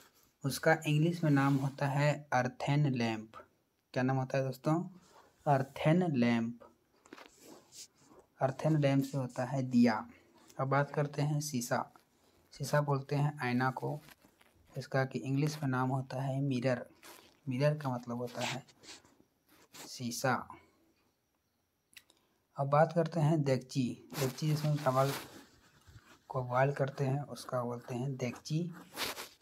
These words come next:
उसका इंग्लिश में नाम है सॉसपैन।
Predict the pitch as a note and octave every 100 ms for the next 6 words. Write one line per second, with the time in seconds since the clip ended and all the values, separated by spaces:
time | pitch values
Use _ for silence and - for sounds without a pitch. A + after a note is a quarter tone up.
0 | _ - _ _ - - D#3 D#3+ E3+ F3
1 | G3 F3+ D#3 D3+ D#3+ C#3+ D#3+ D#3+ - C#3
2 | C#3+ - - C3+ A2 F#2